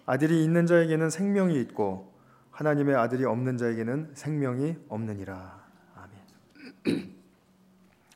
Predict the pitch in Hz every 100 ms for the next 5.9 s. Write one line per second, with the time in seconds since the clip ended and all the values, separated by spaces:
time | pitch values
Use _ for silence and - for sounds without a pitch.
0 | _ _ _ _ _ _ _ _ - -
1 | - - - _ - 147 143 156 170 165
2 | 156 160 151 139 - - 123 117 113 107
3 | 110 110 110 113 - 135 143 139 127 113
4 | 117 143 135 135 127 110 117 107 104 101
5 | - 104 101 101 92 - 92 -